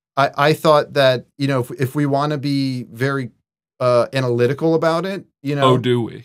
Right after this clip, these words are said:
Speaker 1: Okay. Well, you know, she started off a little sloppy on the takedown, and, and that's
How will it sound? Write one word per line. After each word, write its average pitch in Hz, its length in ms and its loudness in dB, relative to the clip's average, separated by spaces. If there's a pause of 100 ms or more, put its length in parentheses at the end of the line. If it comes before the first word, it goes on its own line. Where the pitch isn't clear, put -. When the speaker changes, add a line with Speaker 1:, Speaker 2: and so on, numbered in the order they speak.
Speaker 1:
Okay. 165 320 2 (240)
Well, 156 100 8
you 180 140 4
know, 170 120 6
she 165 180 2
started 170 480 2
off 196 200 4
a 165 60 -4
little 165 300 2
sloppy 156 420 -2
on 151 120 -4
the 147 80 -6
takedown, 131 680 -4
and, 127 420 -6
and 127 460 -6
that's 139 460 -4